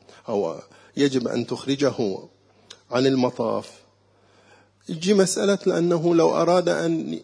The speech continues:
يطوف فوق المقام، نفس الشيء، لا بد أن يخرج ك-، بالكامل خارج.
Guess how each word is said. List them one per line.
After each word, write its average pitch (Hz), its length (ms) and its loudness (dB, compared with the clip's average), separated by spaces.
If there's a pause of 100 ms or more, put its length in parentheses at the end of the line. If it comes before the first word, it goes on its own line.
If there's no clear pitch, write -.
(260)
يطوف 165 440 0
فوق 214 380 4
المقام، 110 560 -4 (920)
نفس 123 360 -14
الشيء، - 340 -16 (380)
لا 110 60 -6
بد 123 220 -10
أن - 180 -8
يخرج 120 480 -8
ك-، - 160 -12
بالكامل 127 680 -2
خارج. - 540 -12